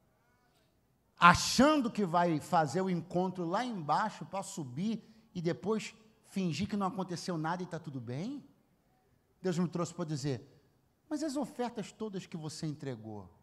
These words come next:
E os dízimos todos que você entregou? Será que tudo isso foi conversa fiada?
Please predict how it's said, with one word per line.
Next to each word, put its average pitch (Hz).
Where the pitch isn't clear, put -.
E 427
os 349
dízimos 208
todos 175
que -
você 160
entregou? 147
Será 277
que 277
tudo 277
isso -
foi 254
conversa 202
fiada? 190